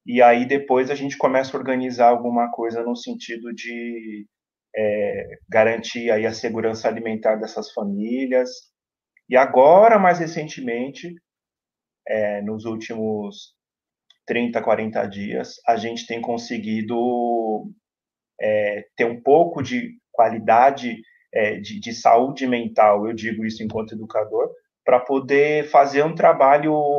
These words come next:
com as famílias, é, mais efetivamente no que nos cabe, assim, né?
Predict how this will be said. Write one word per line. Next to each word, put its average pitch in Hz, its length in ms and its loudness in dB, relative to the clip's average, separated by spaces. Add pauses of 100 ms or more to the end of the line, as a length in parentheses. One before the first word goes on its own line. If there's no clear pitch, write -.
(140)
com 139 140 4
as 139 160 0
famílias, 143 600 2 (720)
é, 117 640 -2 (180)
mais 123 420 2
efetivamente 139 1120 -2
no 135 180 -4
que 135 540 -2
nos 156 200 -6
cabe, 104 440 2
assim, 98 360 -14
né? 98 180 -14